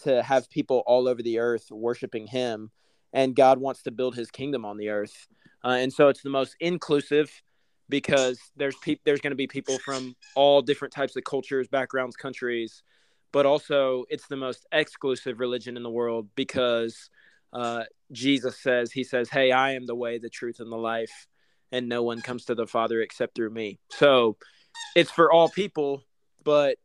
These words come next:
you have to go through Jesus, um, in order to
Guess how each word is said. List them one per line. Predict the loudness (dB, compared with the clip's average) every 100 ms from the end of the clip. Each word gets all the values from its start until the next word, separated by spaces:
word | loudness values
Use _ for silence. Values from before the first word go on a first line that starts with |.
| _ -6
you | -2
have | -2 -4
to | -6
go | -6
through | -6 -12
Jesus, | -10 -2 -2 0 -4 -4 -14 -20 _ -8
um, | -4 -4 -6 -6
in | -2 0
order | 2 0
to | -2 -2 -2 -2 -6